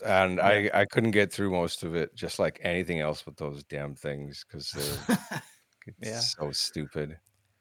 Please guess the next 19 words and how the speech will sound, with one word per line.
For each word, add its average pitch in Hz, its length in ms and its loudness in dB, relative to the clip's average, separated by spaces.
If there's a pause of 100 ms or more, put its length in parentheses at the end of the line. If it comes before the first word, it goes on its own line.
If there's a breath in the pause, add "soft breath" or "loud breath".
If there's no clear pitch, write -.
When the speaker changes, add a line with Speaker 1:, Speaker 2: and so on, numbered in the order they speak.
(600 soft breath)
Speaker 1:
I 85 100 0
mean, 85 500 0 (200)
<sighs> - 720 -12
weren't, 165 220 6 (560 loud breath)
so, 147 400 10 (220)
<clears throat> - 460 -4
well, - 1400 -4
the - 0 - (100)
little 143 220 8
I 147 100 12
understand 110 480 6
about 87 400 4
this, 82 380 0 (140)
that, 82 280 0
that 82 140 0
whole 82 200 -4
story, 78 760 -4
uh, 73 480 -2 (920)
was, 85 800 -2